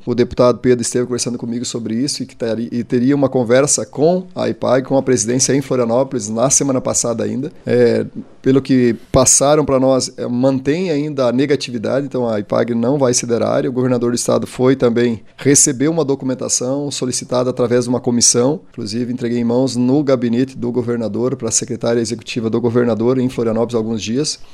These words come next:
mas não recebemos nenhuma, nenhum parecer, nem favorável, nem contrário à cedência. Então, pelo que eu ouvi do,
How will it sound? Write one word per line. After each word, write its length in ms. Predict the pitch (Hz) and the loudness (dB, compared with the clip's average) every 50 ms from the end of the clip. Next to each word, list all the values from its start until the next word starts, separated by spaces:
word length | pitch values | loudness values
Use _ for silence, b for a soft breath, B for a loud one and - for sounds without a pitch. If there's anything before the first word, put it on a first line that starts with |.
| b b - | b b -6
mas 180 | - 117 113 | -4 -2 0
não 120 | 110 123 131 | 2 2 2
recebemos 420 | 131 127 - 123 127 131 139 120 | 2 2 2 4 4 4 4 4
nenhuma, 640 | 120 135 135 135 127 131 151 165 175 185 180 170 175 - - | 4 4 4 6 6 6 4 4 4 4 2 2 2 -2 -4
nenhum 300 | - 135 139 135 143 156 | -2 2 4 4 4 4
parecer, 440 | 147 170 170 170 156 - 131 110 104 | 4 4 4 4 4 2 2 0 2
nem 140 | 110 120 139 | 2 2 2
favorável, 680 | 135 143 139 135 156 147 143 135 143 160 156 175 185 - b b b | 2 2 4 4 6 6 6 6 6 4 2 0 -2 -4 b b b
nem 180 | 135 139 151 | 0 0 2
contrário 480 | 147 165 170 165 147 - 135 135 139 151 | 2 2 2 2 2 2 2 4 4 4
à 40 | 151 | 4
cedência. 520 | - - 151 127 117 107 98 - - - - - - | 4 2 0 -2 -2 -2 -2 -4 -4 -4 -8 -6 -2
Então, 320 | 123 110 107 - 113 113 | 0 0 2 2 2 2
pelo 220 | 110 - 123 123 123 | 4 4 4 4 4
que 100 | 123 131 | 4 4
eu 260 | 127 127 120 113 117 - - - | 4 4 4 2 -2 -8 -12 -6
ouvi 380 | - 131 131 113 - 113 127 139 | -2 -2 -2 0 0 0 0 0
do, 340 | 127 127 120 113 107 104 | 2 0 0 0 0 -2